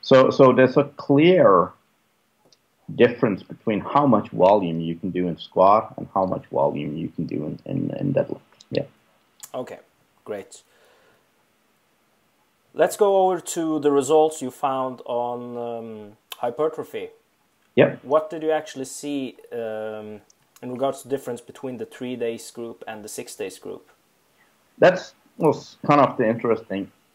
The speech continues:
Speaker 1: uh, thing to see, because we, we can maybe wonder how, why are, are the different, why is there a strength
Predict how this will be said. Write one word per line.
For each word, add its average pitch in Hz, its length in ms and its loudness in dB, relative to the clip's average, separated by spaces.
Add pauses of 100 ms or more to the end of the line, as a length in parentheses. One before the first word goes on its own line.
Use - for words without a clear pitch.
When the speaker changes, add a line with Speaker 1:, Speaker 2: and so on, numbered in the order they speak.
Speaker 1:
uh, 101 440 0
thing 95 280 -4
to - 80 -20
see, 92 220 -4
because 104 500 2 (1400)
we, 135 340 4 (560)
we - 180 -6
can 107 420 -2 (1600)
maybe 101 480 4 (240)
wonder 98 480 2
how, - 200 -2
why 98 680 4 (180)
are, 80 420 0 (340)
are 98 120 4
the 95 120 -2
different, 92 500 -4
why 135 460 4
is 110 180 -4 (100)
there 101 220 2
a 95 80 0
strength 98 380 -4